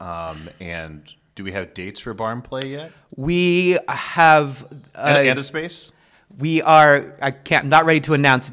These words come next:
Speaker 2: specific dates
Speaker 1: Okay.
Speaker 2: or a space yet. We're in conversations, uh, with a space in the neighborhood.
Speaker 1: Okay, great.
Speaker 2: And the dates would have it wrapping up.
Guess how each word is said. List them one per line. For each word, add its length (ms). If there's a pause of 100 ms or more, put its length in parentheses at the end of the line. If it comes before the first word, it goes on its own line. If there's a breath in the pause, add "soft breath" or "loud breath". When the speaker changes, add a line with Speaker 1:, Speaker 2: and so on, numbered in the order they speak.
Speaker 2:
specific 580
dates 320
Speaker 1:
Okay. 140
Speaker 2:
or 140
a 100
space 440
yet. 340
We're 180
in 80
conversations, 1080
uh, 340
with 160
a 40
space 320
in 120
the 80
neighborhood. 580
Speaker 1:
Okay, 160
great. 280
Speaker 2:
And 240
the 80
dates 480
would 180
have 240
it 220
wrapping 540
up. 300